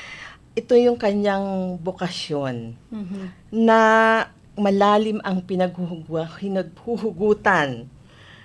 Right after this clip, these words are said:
Speaker 1: ng kanyang filosofiya tungkol sa social enterprise.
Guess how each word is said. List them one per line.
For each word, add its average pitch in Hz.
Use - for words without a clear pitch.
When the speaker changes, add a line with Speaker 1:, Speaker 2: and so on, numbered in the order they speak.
Speaker 1:
ng 202
kanyang 190
filosofiya 175
tungkol 147
sa 151
social 131
enterprise. 117